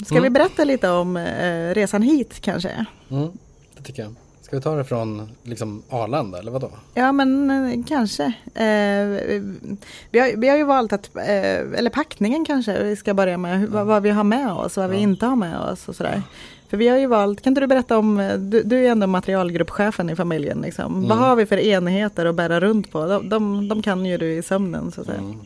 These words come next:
Speaker 2: precis. Vi, vi försökte få så få enheter som möjligt för att vi, vi, vi har ju valt att det blir en del förflyttningar ändå,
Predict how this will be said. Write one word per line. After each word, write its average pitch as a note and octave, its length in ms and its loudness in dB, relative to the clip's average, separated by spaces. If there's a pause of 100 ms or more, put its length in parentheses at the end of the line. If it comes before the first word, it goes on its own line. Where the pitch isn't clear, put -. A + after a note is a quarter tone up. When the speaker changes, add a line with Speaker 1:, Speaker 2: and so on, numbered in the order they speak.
(140)
Speaker 2:
precis. G2+ 520 -12
Vi, A2+ 280 -10 (100)
vi A#2+ 180 -6
försökte C3 360 -4
få G#2+ 300 -2
så - 140 -6
få A#2+ 420 0
enheter G2 420 -2
som G2 140 -6
möjligt F#2+ 320 -4
för F#2 100 -8
att - 280 -10
vi, G#2 220 -8 (760)
vi, A2 340 -6
vi A2 220 -4
har A2 120 -2
ju G#2+ 60 -2
valt A2 300 -2
att - 360 -10 (140)
det G#2+ 100 -8
blir A2+ 320 -4
en G2 140 -2
del F#2+ 300 -6
förflyttningar G2+ 600 -6
ändå, E2+ 220 -10